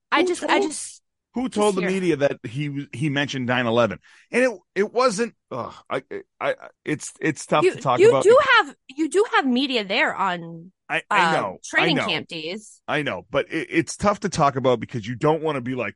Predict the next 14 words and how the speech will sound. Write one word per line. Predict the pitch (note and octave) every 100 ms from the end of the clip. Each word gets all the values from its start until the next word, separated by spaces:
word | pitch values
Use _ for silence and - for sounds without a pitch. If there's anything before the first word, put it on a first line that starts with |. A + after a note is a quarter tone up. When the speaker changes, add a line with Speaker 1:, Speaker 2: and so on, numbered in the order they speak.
| -
Speaker 2:
pro | - C3+ B2+ B2+
nine | B2 - A#2+
eleven, | G2 B2 C3+ D#2+
um, | E2+ G#2
'cause | B2+ A2+
I'm, | G#2+ A#2+
I'm, | A#2+ B2
you | C#3+
know, | A#2
we're | F2+ G2
not | A#2 C#3 - -
pro | - C#3+ B2+
nine | G#2+ G2+
eleven, | F#2+ B2 F2+